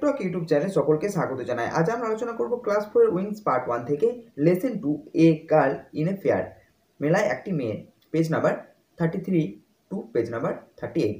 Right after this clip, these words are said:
পর্যন্ত। তো দেখো, পেজ নাম্বার থার্টি থ্রিতে আছে একটি প্যাসেজ। এই প্যাসেজটির উচ্চারণ এবং বঙ্গানুবাদ আমি তোমাদের জন্য এখানে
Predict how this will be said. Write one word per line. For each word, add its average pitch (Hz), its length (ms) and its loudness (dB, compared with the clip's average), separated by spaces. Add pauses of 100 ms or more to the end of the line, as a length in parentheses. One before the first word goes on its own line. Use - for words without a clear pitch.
পর্যন্ত। 104 320 -4 (380)
তো - 100 -16
দেখো, - 160 2 (100)
পেজ 170 200 4
নাম্বার 180 200 4 (540)
থার্টি 156 240 -4
থ্রিতে 180 300 0
আছে - 140 -4 (240)
একটি 180 220 -8
প্যাসেজ। - 300 -2 (220)
এই 180 120 2
প্যাসেজটির 165 500 0 (420)
উচ্চারণ 196 300 0
এবং 175 100 2 (100)
বঙ্গানুবাদ 110 440 -2
আমি 117 160 -6
তোমাদের 101 280 -6
জন্য 131 180 -6
এখানে 131 180 -6